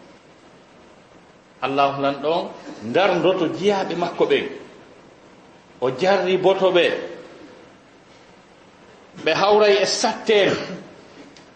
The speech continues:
ɓe hawray e tampereji, ɓe hawray e ɓittendeji, noneji mun ɗin fop ɓe hawra e muɗum.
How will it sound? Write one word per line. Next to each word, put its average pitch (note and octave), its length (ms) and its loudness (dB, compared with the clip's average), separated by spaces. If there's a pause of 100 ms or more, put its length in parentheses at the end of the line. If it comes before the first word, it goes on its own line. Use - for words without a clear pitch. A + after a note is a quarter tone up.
ɓe D3+ 80 2
hawray G#3 420 4 (140)
e - 20 4 (140)
tampereji, G#3+ 800 4 (920)
ɓe E3 80 2
hawray G#3+ 460 4 (100)
e F#3+ 40 4
ɓittendeji, G#3+ 1000 4 (1400)
noneji A3 760 4
mun A3 320 4
ɗin G3 240 2
fop C4+ 180 2 (680)
ɓe D3+ 60 2
hawra C#3+ 340 4
e A2+ 100 -2
muɗum. A2 320 -8